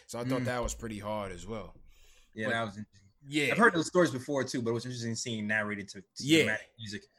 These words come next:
Speaker 2: <laughs>
Speaker 1: Yeah, yeah, yo, when they, when they, when they had him do this, um, the sixty-three against Boston,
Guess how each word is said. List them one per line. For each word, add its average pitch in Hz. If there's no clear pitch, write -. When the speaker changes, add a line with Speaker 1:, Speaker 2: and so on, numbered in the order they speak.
Speaker 2:
<laughs> 185
Speaker 1:
Yeah, 185
yeah, 180
yo, 151
when 156
they, 180
when 156
they, 180
when 165
they 185
had 185
him 170
do 185
this, 147
um, 135
the 123
sixty-three 165
against 127
Boston, 123